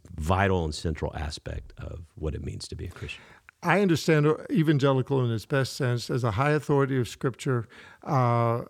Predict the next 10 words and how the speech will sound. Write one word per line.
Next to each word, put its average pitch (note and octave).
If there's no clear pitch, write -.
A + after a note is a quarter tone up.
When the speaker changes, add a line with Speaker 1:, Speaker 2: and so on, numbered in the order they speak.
Speaker 2:
a C3
clear E3+
understanding C#3
of B2
personal C#3+
salvation, B2+
and C3
a C3+
high B2
Christology. A#2+